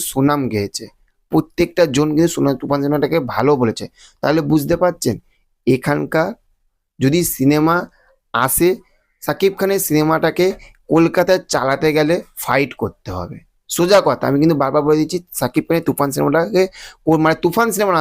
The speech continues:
মানে শাকিব খানের সিনেমাটাকে চালাতে গেলে কিন্তু ফাইট করতে হবে। শুধু এই একটা তুফান দিয়ে কিন্তু কলকাতা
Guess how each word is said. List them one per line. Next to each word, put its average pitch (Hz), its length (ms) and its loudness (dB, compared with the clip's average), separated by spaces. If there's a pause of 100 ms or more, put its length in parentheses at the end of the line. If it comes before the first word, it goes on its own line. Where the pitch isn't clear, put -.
মানে 156 200 0
শাকিব 196 340 -2
খানের 226 260 0
সিনেমাটাকে 180 500 2 (480)
চালাতে 147 400 2
গেলে 160 160 2 (100)
কিন্তু 170 180 2 (140)
ফাইট 131 240 2 (120)
করতে - 360 -6
হবে। 98 220 -6 (560)
শুধু 160 220 2
এই 180 60 -6 (220)
একটা - 220 -2 (120)
তুফান 170 360 0
দিয়ে 175 200 4
কিন্তু 170 200 2 (160)
কলকাতা 135 360 2